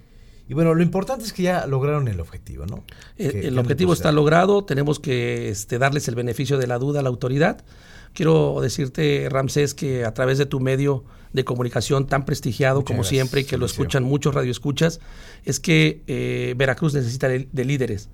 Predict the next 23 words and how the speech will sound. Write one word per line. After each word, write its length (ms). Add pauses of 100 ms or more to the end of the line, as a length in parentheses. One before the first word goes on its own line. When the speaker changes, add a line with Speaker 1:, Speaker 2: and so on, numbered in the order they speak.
(420)
Speaker 2:
pero 240
líderes 400
que 80
informen 500
bien, 260
que 140
sean 160
objetivos 640
y 80
que 140
tengan 560
la 240
plena 260
claridad 400
de 80
que 100
no 60
vas 160
a 60
engañar 260
a 60
la 80
sociedad. 460